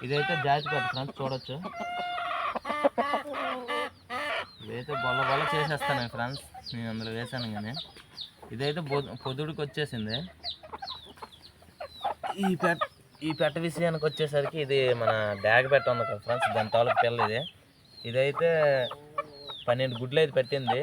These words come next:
ఇంకా అయితే పొదుగుడికి ఇంకా రాలేదు. చూడాలి ఇంకెన్ని గుడ్లు పెడుతుందో చూద్దాం. నేనైతే నెక్స్ట్ వీడియో దీని గురించి అయితే తీస్తాను.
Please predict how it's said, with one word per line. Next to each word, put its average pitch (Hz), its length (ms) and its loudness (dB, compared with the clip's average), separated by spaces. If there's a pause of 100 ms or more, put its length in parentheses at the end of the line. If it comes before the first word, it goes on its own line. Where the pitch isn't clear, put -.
(120)
ఇంకా 127 220 -4
అయితే 135 160 0 (100)
పొదుగుడికి 143 460 -2
ఇంకా 139 140 2 (100)
రాలేదు. 123 380 2 (1040)
చూడాలి 139 400 8
ఇంకెన్ని 123 360 -2
గుడ్లు 135 260 0
పెడుతుందో 117 420 4 (1120)
చూద్దాం. 131 400 4 (1300)
నేనైతే 131 380 4 (180)
నెక్స్ట్ 120 240 -2
వీడియో 147 240 4
దీని 127 220 2
గురించి 135 280 2
అయితే 135 160 2 (100)
తీస్తాను. 127 460 2